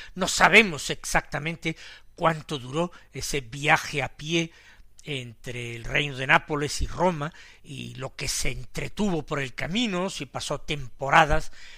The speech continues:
en algún otro lugar. Lo cierto, como digo, es que llega en torno a mil quinientos treinta y cinco, en torno a los veinte años de su edad, sin una idea muy clara de lo que iba a hacer. Él quería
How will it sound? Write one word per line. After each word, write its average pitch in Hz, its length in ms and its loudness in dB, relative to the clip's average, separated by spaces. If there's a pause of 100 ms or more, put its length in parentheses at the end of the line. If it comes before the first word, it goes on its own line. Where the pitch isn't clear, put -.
(260)
en 139 220 -8
algún 147 400 -2
otro 151 320 0
lugar. - 420 -2 (120)
Lo 147 100 -6
cierto, 208 340 4
como 180 180 0
digo, 226 200 4
es - 80 2
que 143 220 -2
llega 202 300 4 (460)
en 214 220 0
torno 190 360 8
a 139 60 0
mil 170 200 0
quinientos 151 380 -6
treinta 202 300 -2
y 214 40 -4
cinco, 262 320 -2
en 165 140 -2
torno 170 440 -2 (320)
a - 200 6
los 151 340 -2
veinte 165 720 2 (240)
años 165 580 2 (220)
de 151 440 -2
su - 220 0
edad, 123 260 0 (460)
sin 269 320 4
una 339 160 10
idea 254 340 12
muy 226 340 6
clara 202 520 12
de 196 120 4
lo 160 140 0
que 147 120 -4
iba 165 340 4
a 147 200 6
hacer. - 360 -8 (600)
Él 262 220 8
quería 240 400 6